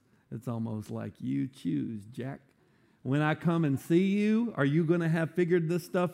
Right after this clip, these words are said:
out and I can come and just enjoy being with you? Or am I gonna have to come and give you all a spanking? <laughs> And that's what, am I gonna come to you with a rod, or am I gonna come to you with gentleness?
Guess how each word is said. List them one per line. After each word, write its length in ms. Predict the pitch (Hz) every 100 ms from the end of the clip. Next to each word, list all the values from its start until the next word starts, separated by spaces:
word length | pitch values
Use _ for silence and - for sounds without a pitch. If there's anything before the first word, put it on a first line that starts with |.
| -
out 300 | 160 220 -
and 140 | 139
I 80 | 143
can 220 | 156 170
come 180 | 147 165
and 100 | 175
just 180 | 156 -
enjoy 360 | 165 139 160 151
being 280 | 151 180
with 160 | 196 190
you? 260 | 208 240 247 - - -
Or 100 | 147
am 100 | 151
I 100 | 147
gonna 200 | 151 151
have 140 | 156
to 80 | 160
come 320 | - 139 135
and 100 | 135
give 140 | 127 117
you 140 | 123
all 200 | 113 117
a 40 |
spanking? 580 | 117 - 117 104 90 - - 160 -
<laughs> 100 | 165 - 143 - - - - _ - -
And 120 | 143
that's 200 | 165 160
what, 200 | 190 151 -
am 120 | 151 156
I 60 |
gonna 180 | 156 160
come 200 | 160 151
to 60 | 165
you 100 | 165
with 120 | 151
a 60 |
rod, 460 | 147 151 160 190 202
or 100 | 156
am 140 | 143
I 80 | 151
gonna 180 | 151 156
come 240 | 165 165
to 60 | 156
you 140 | 170
with 120 | 175 156
gentleness? 760 | 190 202 160 135 113 - -